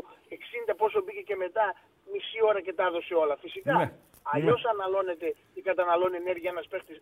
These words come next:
Speaker 1: στα ενενήντα και λεπτά, ογδόντα πόσα θα παίξει, και αλλιώς στα τριάντα.
Speaker 2: Τελειώσαμε.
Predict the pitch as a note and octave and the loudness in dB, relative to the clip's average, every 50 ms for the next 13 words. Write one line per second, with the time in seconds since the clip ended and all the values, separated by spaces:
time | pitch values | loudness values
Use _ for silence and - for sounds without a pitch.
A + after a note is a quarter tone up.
0 | _ - - F3+ E3+ E3+ E3+ F3+ G3+ G3 F3+ E3+ E3 F#3 F#3 F#3 E3+ E3 - F#3+ | _ -8 -6 -4 -4 -4 -4 -4 -4 -2 -2 -2 -2 0 -2 0 0 0 4 4
1 | F3+ D#3+ C#3 D3 F#3+ F#3 F3 D#3+ E3+ F3+ E3+ E3+ D#3 D3 D#3 A3+ - - D#4 - | 4 4 4 2 -2 0 0 0 0 -2 -4 -4 -6 -4 -4 -6 -8 -8 -20 -20
2 | _ _ _ _ - E4+ F4 F#4 D#4+ - - B4 - C#4 F#3 E3+ D3+ - - - | _ _ _ _ -6 -2 0 0 0 2 0 0 2 4 2 2 2 2 -2 -8
3 | - - E3+ E3+ G3 B3+ C#4 B3 - A#3+ A3+ G3 C#3 G2 - | -4 2 4 8 10 12 12 12 12 10 8 8 6 2 -2